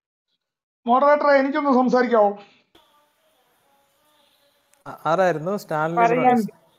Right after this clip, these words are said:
Speaker 1: യാ.
Speaker 2: ആ,
Speaker 3: പറഞ്ഞോ.
Speaker 2: സംസാരിച്ചോ ബ്രദർ.
Speaker 3: പറയൂ.
Speaker 1: ആ, ഞാന് രണ്ടായിരത്തി ഏഴ് രണ്ടായിരത്തി ഒമ്പതില് സീറോ മലബാർ ജാഗ്രതാ കമ്മീഷന്റെ റിസർച്ചിൽ എക്സ്റ്റേണൽ ആയിട്ട് പങ്കാളിയായിട്ടുള്ള ആളാണ്. രണ്ട് ടൈമിലും റിസർച്ചിൽ പങ്കാളിയായിട്ടുള്ള ആളാണ്.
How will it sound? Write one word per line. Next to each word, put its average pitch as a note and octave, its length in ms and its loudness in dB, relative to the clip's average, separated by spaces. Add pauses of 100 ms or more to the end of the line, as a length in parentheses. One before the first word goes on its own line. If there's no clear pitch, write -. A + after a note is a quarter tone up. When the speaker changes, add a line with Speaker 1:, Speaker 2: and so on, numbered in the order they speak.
Speaker 1:
യാ. A3 100 2 (320)
Speaker 2:
ആ, F3 120 -2
Speaker 3:
പറഞ്ഞോ. A3+ 200 -2
Speaker 2:
സംസാരിച്ചോ F3+ 460 -2
ബ്രദർ. C3 200 -8 (120)
Speaker 3:
പറയൂ. A3 200 -10 (840)
Speaker 1:
ആ, G#3 200 2 (120)
ഞാന് D4 340 2 (420)
രണ്ടായിരത്തി B3+ 540 0
ഏഴ് B3 300 2
രണ്ടായിരത്തി A3 460 0
ഒമ്പതില് G#3+ 360 0
സീറോ G#3+ 320 0
മലബാർ G#3+ 380 0
ജാഗ്രതാ G3+ 440 -2
കമ്മീഷന്റെ G3 520 -6
റിസർച്ചിൽ G#3+ 640 -4 (400)
എക്സ്റ്റേണൽ A#3+ 540 -2
ആയിട്ട് F#3 220 -2
പങ്കാളിയായിട്ടുള്ള G3+ 840 -2
ആളാണ്. F3+ 400 -4 (160)
രണ്ട് F#3+ 220 -6 (200)
ടൈമിലും A3 380 -4
റിസർച്ചിൽ A3 420 -8
പങ്കാളിയായിട്ടുള്ള G3+ 720 -4
ആളാണ്. D#3 260 -14